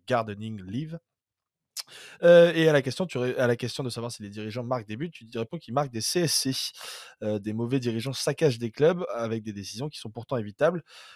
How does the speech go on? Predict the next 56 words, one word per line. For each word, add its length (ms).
Et 80
tu 120
donnes 200
deux 120
solutions 380
à 80
ça. 400
Euh, 380
une 160
solution 400
éventuellement 540
avant 300
la 100
reprise 340
des 80
clubs 160
de 80
Ligue 180
un, 120
puisqu'aujourd'hui 500
la 100
D 140
N 100
C 140
G 140
a 100
un 40
rôle 240
constitutif 760
pour 100
les 80
reprises 360
de 100
clubs, 300
mais 220
pas 160
le 100
droit 180
de 80
veto. 300
Et 60
tu 120
estimes 280
que 100
ce 100
serait 240
intéressant 400
de, 260
d'imposer 340
un 60
droit 140
de 60
veto 260
pour 180
éviter 240
des, 220